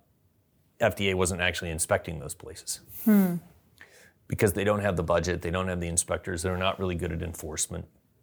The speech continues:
Speaker 1: And on the drug side of F D A, uh, they function differently. You come to them and they say yes or no.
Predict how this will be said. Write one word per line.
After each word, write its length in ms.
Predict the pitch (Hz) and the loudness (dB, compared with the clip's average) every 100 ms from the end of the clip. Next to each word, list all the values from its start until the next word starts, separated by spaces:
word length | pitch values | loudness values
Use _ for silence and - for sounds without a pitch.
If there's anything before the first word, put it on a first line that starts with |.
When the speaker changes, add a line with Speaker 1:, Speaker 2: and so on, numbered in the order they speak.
| _ _ - - | _ _ -14 -6
Speaker 1:
And 120 | - 95 | -2 0
on 100 | 95 | 0
the 80 | |
drug 440 | 92 - 113 123 113 | -2 2 6 6 4
side 200 | 110 98 | 2 2
of 160 | 90 | 0
F 180 | 90 85 | -2 -4
D 180 | 90 85 | -4 -4
A, 300 | 87 92 98 - - - - _ - | -4 -4 -6 -12 -20 -20 -20 _ -2
uh, 120 | 98 | 0
they 120 | 92 | 2
function 380 | 92 98 95 98 | 2 2 0 -2
differently. 280 | 92 90 92 | -2 -2 -4
You 200 | 92 92 | -4 -2
come 240 | - 95 | 2 2
to 80 | 85 | 2
them 400 | 85 82 80 78 - | 0 0 -4 -8 -12
and 240 | - 87 87 | -8 -4 -2
they 80 | 85 | -2
say 240 | - 87 | -2 -2
yes 260 | 85 82 - | 0 -2 -2
or 80 | 80 | -6
no. 260 | 82 - | -8 -8